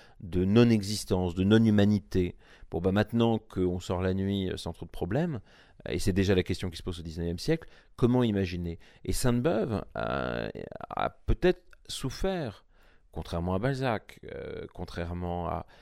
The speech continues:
à Flaubert, qui ont trouvé des réponses, de ne pas avoir l'imagination de trouver une réponse.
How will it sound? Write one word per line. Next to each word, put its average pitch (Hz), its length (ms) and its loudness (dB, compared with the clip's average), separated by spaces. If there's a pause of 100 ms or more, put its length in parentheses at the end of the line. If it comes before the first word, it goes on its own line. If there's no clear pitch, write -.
(160)
à - 140 -2
Flaubert, 123 480 6
qui - 100 -12
ont 87 80 -6
trouvé 90 240 -6
des 90 80 -4
réponses, 131 300 -4
de 117 80 -4
ne 113 60 -6
pas 139 220 2
avoir 135 200 0
l'imagination 98 840 -4 (760)
de - 60 -10
trouver 80 460 -10 (160)
une 85 120 -12
réponse. - 520 -12